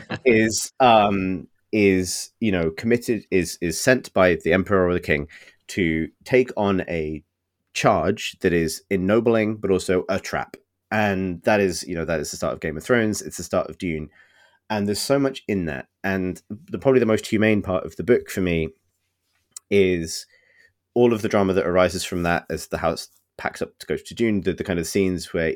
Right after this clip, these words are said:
Speaker 2: each of the kind of advisor figures, uh, Gurney, Duncan, um, Doctor Yue, and Thufir Hawat all give Paul something. And,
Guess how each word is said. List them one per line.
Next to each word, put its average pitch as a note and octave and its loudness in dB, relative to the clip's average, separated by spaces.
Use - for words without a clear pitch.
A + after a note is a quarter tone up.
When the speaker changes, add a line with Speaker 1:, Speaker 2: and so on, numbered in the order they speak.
Speaker 2:
each - -10
of E2+ -8
the F2 -10
kind D#2 -6
of D2 -8
advisor E2 -2
figures, D2 -6
uh, C#2+ -8
Gurney, D2 -4
Duncan, C#2+ -10
um, C#2 -6
Doctor - -6
Yue, D2 -4
and D2+ -6
Thufir D#2 -4
Hawat D#2 0
all G2 2
give F2 -6
Paul D2 -4
something. - -12
And, F#2 -2